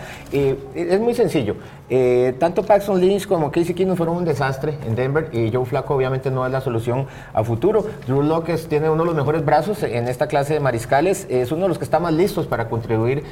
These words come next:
inmediatamente, pero lo que para mí es tan valioso este pick es que muchos esperaban que Denver agarrara a Drew Lock con la selección diez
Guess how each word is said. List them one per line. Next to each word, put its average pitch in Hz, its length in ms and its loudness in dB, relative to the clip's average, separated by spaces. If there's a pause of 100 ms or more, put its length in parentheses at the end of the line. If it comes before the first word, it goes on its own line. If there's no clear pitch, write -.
(140)
inmediatamente, 131 640 2
pero 120 180 0
lo 123 100 0
que 113 60 -12
para 120 180 0
mí 135 100 0
es 156 120 -4
tan 202 120 2
valioso 180 460 2
este 147 240 -2
pick 160 260 -2
es 160 160 -2
que 170 120 -2
muchos 170 280 -2
esperaban 170 500 0
que 151 120 0
Denver 147 280 0
agarrara 147 320 2
a - 20 0
Drew 151 140 0
Lock 156 180 0
con 151 140 -2
la 127 100 2
selección 131 560 -4
diez 143 360 0